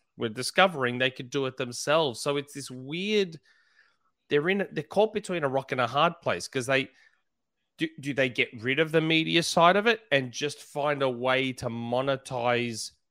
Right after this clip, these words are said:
all the major publishers being under the banner of E three? But then why would you? You don't need to. Like,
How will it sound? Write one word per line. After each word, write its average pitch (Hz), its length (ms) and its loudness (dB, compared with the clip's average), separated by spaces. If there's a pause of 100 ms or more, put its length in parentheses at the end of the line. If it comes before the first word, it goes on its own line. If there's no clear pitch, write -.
(400)
all 135 200 2
the 127 160 0
major 120 400 -2
publishers 120 720 -6
being 123 480 2
under 117 260 -4
the 110 140 -4
banner 120 500 2
of 117 280 -2
E 120 220 0
three? 160 560 -2 (200)
But - 160 -12
then 147 220 -6
why 151 180 -2
would 180 320 -6
you? 127 100 -18
You 101 100 -14
don't 113 320 -4
need 220 320 -4
to. 82 260 -4
Like, 120 220 -2